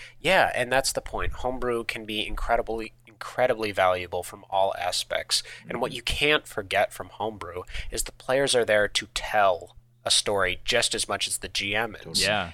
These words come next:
Speaker 1: And the G M is there to experience just as much of the story as the players are.
Speaker 3: Totally agree.
Speaker 1: And working in conjunction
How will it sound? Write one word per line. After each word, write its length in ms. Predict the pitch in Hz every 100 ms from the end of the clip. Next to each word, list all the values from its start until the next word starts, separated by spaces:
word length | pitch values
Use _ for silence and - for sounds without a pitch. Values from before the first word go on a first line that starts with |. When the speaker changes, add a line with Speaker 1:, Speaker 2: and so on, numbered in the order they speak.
| -
Speaker 1:
And 120 | 101
the 60 | 92
G 260 | 123 123
M 280 | 120 117 110 -
is 200 | 110 -
there 240 | 110 101
to 180 | - -
experience 800 | 104 - - - 117 104 90 -
just 340 | - 113 104 104
as 120 | 98
much 180 | 98 98
of 60 |
the 60 | -
story 420 | - 98 92 87
as 160 | 90 -
the 100 | -
players 480 | - 131 123 95 -
are. 120 | 123
Speaker 3:
Totally 260 | 131 110 98
agree. 160 | -
Speaker 1:
And 160 | 98 82
working 460 | 107 139 156 151
in 240 | 147 123 117
conjunction 760 | - 107 95 107 107 107 -